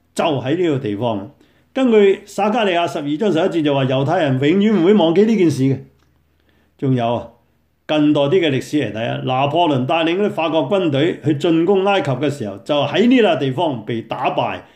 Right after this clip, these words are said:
而放棄咗呢個計劃。所以值得我哋去諗下，喺歷史裏邊啊，啊，喺歷史裏邊有唔少重要嘅戰爭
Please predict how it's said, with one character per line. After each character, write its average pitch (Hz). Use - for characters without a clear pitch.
而 120
放 143
棄 123
咗 131
呢 147
個 110
計 104
劃。 95
所 285
以 233
值 -
得 294
我 233
哋 196
去 180
諗 160
下， 120
喺 269
歷 214
史 190
裏 180
邊 135
啊， 127
啊， 165
喺 233
歷 160
史 -
裏 151
邊 107
有 220
唔 151
少 156
重 139
要 156
嘅 151
戰 143
爭 147